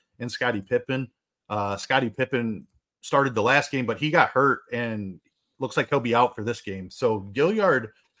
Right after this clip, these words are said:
could potentially pl-, play thirty plus minutes in this spot.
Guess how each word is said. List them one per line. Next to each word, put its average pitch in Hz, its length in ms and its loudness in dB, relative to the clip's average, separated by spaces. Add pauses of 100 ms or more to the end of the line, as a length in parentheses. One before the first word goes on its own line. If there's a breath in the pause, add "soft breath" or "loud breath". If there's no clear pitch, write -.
(360)
could 214 260 2
potentially 170 540 2
pl-, 139 340 -6 (100)
play 151 360 2 (180)
thirty 143 220 2
plus 127 280 0
minutes 123 300 -2
in 107 80 -8
this 101 140 -8
spot. 98 420 -8